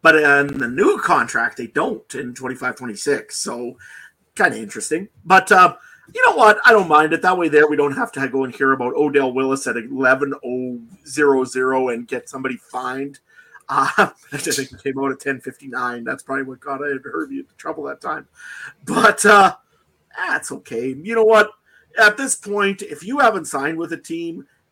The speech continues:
y-, likely you are waiting to hear what kind of offers there are. Uh, might encourage a few signings before the negotiation window or before the actual free agency starts, if in the case the guy's coming back. Uh, but, uh, you know what? I don't mind it. It,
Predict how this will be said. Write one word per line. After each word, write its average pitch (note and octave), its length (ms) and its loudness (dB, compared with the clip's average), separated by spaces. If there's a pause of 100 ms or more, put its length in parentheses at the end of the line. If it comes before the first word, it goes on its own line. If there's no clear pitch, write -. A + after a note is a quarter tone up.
(120)
y-, D#3+ 260 -16
likely G3+ 460 2
you D#3+ 240 -2
are D#3 180 2
waiting D3+ 360 0
to D3+ 60 -10
hear C#3+ 220 -6
what E3 260 -6
kind D#3 200 -4
of C#3+ 80 -8
offers D#3 380 -8
there C#3 180 -4
are. F3+ 220 -6 (420)
Uh, C#3+ 320 -6 (600)
might B3 180 0
encourage E3 340 -2
a D3+ 60 -10
few D3+ 180 -12
signings C#3 440 -2
before C#3 440 -4
the C#3+ 80 2
negotiation C#3+ 680 -2
window D#3+ 360 -8
or D3 120 -2
before C#3+ 300 0
the C#3 140 0
actual D3+ 260 -6
free D#3+ 240 -4
agency D#3 360 -12
starts, D#3+ 580 -6 (400)
if C#3 160 -8
in C#3 100 -4
the C3+ 60 -10
case C#3 260 -6
the - 80 -12
guy's C#3 220 -6
coming C3+ 240 -10
back. C#3 420 0 (400)
Uh, E3 280 -2 (120)
but, A#3+ 240 -2 (320)
uh, C#4+ 240 0 (160)
you C4+ 140 -6
know C4 60 -8
what? B3 220 0
I - 120 -2
don't D#3+ 160 -6
mind A2 260 -16
it. - 260 -20
It, D#3+ 240 -6